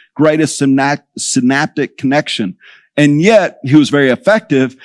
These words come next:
because then Jesus would come off the mountaintop and he would do what? He'd minister to the people. He was effective in that. We learn this way. Bottom line, is oftentimes less is more and mo-, and, and, and less is better.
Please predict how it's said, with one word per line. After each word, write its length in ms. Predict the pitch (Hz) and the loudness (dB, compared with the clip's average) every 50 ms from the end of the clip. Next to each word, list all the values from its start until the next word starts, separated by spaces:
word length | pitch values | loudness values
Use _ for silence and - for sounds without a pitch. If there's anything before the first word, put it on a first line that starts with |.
| - _ - | -18 _ -2
because 320 | 143 139 - 160 147 123 | 0 2 2 2 0 0
then 180 | 139 143 135 127 | 0 0 0 2
Jesus 420 | - 170 214 196 151 151 - - | 0 0 0 0 -2 -4 -6 -4
would 100 | 143 135 | -8 -6
come 140 | - 151 151 | -4 -2 0
off 160 | 147 139 - | 0 0 -2
the 80 | - 139 | -2 -4
mountaintop 540 | 143 156 190 185 160 - - 131 123 123 - | -2 -2 -2 -4 -6 -4 -2 -2 -2 0 -2
and 100 | 131 120 | -2 0
he 80 | 131 | 0
would 160 | 135 131 123 110 | 0 0 -2 -4
do 140 | 143 143 | -8 -12
what? 360 | 135 143 190 202 - - _ _ _ _ _ _ _ _ _ _ - | -8 -4 -2 -2 -4 -4 _ _ _ _ _ _ _ _ _ _ -2
He'd 100 | 131 123 117 | 0 0 2
minister 360 | 120 120 117 107 - - 117 | 0 0 -4 -6 -6 -4 -4
to 80 | 117 | -4
the 80 | 110 104 | -4 -4
people. 400 | - 151 - - - - - _ _ _ _ _ _ _ _ _ _ _ _ _ _ _ _ _ - | -4 -6 -6 -6 -8 -14 -20 _ _ _ _ _ _ _ _ _ _ _ _ _ _ _ _ _ -4
He 100 | - 123 | -2 -2
was 160 | 117 104 - | -2 -2 -4
effective 640 | 113 - - - 165 180 - - - 90 87 - _ _ _ _ _ _ - | -8 -8 -2 -2 -2 -2 -2 -6 -10 -10 -10 -12 _ _ _ _ _ _ -4
in 160 | 120 117 107 | -2 -2 -2
that. 360 | 107 101 82 82 - - _ _ _ _ _ _ _ _ _ _ _ _ _ _ _ _ _ _ _ _ - - - - | -2 -4 -6 -8 -12 -18 _ _ _ _ _ _ _ _ _ _ _ _ _ _ _ _ _ _ _ _ -20 -14 -6 -2
We 140 | 131 135 | 0 0
learn 580 | 123 123 131 135 139 139 131 117 113 98 - _ _ - | 2 2 2 2 2 2 0 0 -2 -4 -6 _ _ -2
this 240 | 120 120 113 - - | -2 -2 -2 -2 -6
way. 400 | 117 117 98 90 92 90 - _ _ _ _ _ _ _ _ | -6 -4 -4 -6 -8 -12 -16 _ _ _ _ _ _ _ _
Bottom 320 | - 131 135 151 156 160 165 | 0 2 2 2 0 -2 -2
line, 480 | 165 151 139 131 127 123 127 127 123 - _ _ _ _ - | -2 -2 -2 -2 -2 -4 -4 -8 -8 -12 _ _ _ _ -6
is 180 | - 117 - - | -6 -6 -6 -2
oftentimes 800 | - 123 131 135 - - 135 123 - 127 117 120 120 113 - 98 | 0 0 0 0 -2 -4 -6 -6 -4 -2 -2 -2 -2 -4 -4 -4
less 340 | 107 110 107 117 - - | -2 -2 -2 -2 -4 -6
is 140 | 123 120 - | -8 -4 -4
more 220 | 123 113 110 110 101 | -4 -2 -2 -4 -4
and 100 | 98 98 | -4 -6
mo-, 160 | 101 - _ _ - | -6 -8 _ _ -10
and, 280 | 113 113 113 104 98 - - | -8 -6 -4 -6 -6 -8 -6
and, 220 | 113 113 110 104 - - | -6 -4 -4 -6 -6 -8
and 160 | 113 107 107 | -6 -6 -4
less 320 | 104 104 107 107 104 - - | -2 -2 -4 -4 -4 -6 -10
is 140 | 104 - | -10 -10
better. 400 | - 110 98 92 85 87 - _ | -8 -8 -8 -8 -10 -16 -20 _